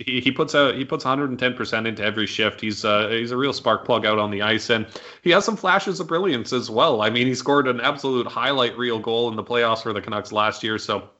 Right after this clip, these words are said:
uh, yeah, it was sad to see him go because I was really looking forward to maybe seeing him again play for the Canucks.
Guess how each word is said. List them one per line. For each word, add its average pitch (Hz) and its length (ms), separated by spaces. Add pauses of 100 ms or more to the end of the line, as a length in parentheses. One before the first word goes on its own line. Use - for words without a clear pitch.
(520)
uh, 104 340
yeah, 107 220 (380)
it 139 40
was 135 120
sad 135 240
to 123 80
see 120 200
him 107 180
go 104 180
because 104 240
I - 20
was 107 160
really 110 160
looking 107 240
forward 104 280
to 113 80
maybe 101 200
seeing 101 260
him 98 120
again 101 260
play 101 220
for 95 100
the 98 80
Canucks. - 420